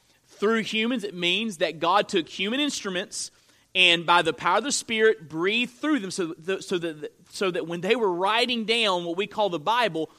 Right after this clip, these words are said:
they were writing down exactly what God wanted them to write down. That's called the, the theory of, of inspiration. They were writing down exactly what he wanted them to write. So this is God's word, truth with no mixture of error. So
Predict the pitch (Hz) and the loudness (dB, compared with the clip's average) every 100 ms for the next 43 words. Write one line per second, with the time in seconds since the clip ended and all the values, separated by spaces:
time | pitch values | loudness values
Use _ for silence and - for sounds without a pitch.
0 | - _ - 190 180 196 233 208 180 143 | -20 _ 0 2 4 4 4 2 0 0
1 | 180 208 208 185 202 160 170 185 175 151 | -2 0 -2 2 0 2 2 2 0 -4
2 | 170 160 160 147 147 127 127 139 - 175 | -6 -6 -6 -4 -4 -4 -8 -10 -4 0
3 | 165 156 123 - - - 151 147 - 196 | 2 2 2 -2 -20 -4 -4 -4 -2 2
4 | 180 156 131 - 151 135 - 196 196 - | 2 2 -2 -8 -8 -8 -4 -2 -2 -4
5 | 180 170 170 - 127 101 _ _ 160 151 | 0 2 2 -2 -8 -10 _ _ -2 2
6 | 180 190 180 151 139 185 202 185 180 190 | 4 4 0 -2 0 -2 -2 -2 -2 -2
7 | 180 180 160 175 160 151 135 175 185 - | -4 -8 -6 -6 -6 -8 -2 -2 -2 -4
8 | 151 160 147 127 147 135 - 156 190 208 | -8 -8 -10 -6 -4 -4 -6 -2 2 2
9 | 202 - - 220 226 - 160 147 151 160 | 0 -4 -8 -4 -4 -6 -8 -8 -6 0
10 | 180 190 190 190 156 175 - - 165 - | 2 2 0 -4 -10 -10 -10 -10 -10 -6
11 | 147 - 190 147 - - 277 214 | -8 -4 0 0 -2 0 2 4